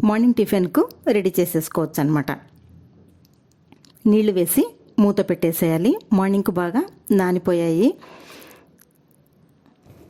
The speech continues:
ఇప్పుడు ఉడికించుకున్నప్పుడు ఇంకొంచెం మెత్తగా అయిపోతాయి అన్నమాట. ఇప్పుడు కర్రీ ప్రాసెస్ ఏంటో చూద్దాం. బాగా కడిగి మళ్ళీ నీళ్లు పోసి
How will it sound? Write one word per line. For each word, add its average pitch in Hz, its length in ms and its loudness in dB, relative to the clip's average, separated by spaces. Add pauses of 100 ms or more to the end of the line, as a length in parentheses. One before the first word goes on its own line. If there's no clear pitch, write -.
(1400)
ఇప్పుడు 226 220 2
ఉడికించుకున్నప్పుడు 190 760 0
ఇంకొంచెం 208 380 0
మెత్తగా 175 320 -2
అయిపోతాయి 156 420 -2
అన్నమాట. 151 300 0 (1500)
ఇప్పుడు 226 240 2 (240)
కర్రీ 240 280 0
ప్రాసెస్ 202 420 -2
ఏంటో 220 200 -2 (380)
చూద్దాం. 131 300 -2 (840)
బాగా 202 240 -2 (100)
కడిగి 180 340 2 (1500)
మళ్ళీ 208 220 2 (100)
నీళ్లు 196 300 2
పోసి 175 280 0